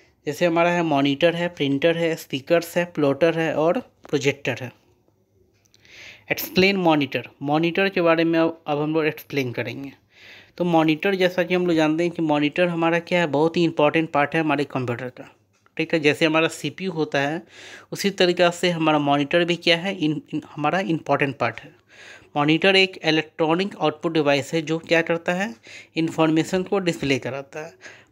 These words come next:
मॉनिटर क्या है? ए-, मॉनिटर हमारा जो है वो विजुअल डिस्प्ले यूनिट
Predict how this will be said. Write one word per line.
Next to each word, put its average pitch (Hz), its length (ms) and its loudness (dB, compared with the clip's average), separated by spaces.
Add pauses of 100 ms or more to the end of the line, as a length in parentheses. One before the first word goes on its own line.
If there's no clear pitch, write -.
मॉनिटर 156 400 2
क्या 190 240 2
है? 202 120 -6
ए-, - 280 -10 (160)
मॉनिटर 151 420 0
हमारा 170 380 2
जो 165 160 2
है 175 180 0
वो 175 320 -2
विजुअल 156 440 0
डिस्प्ले 165 300 0
यूनिट 156 420 0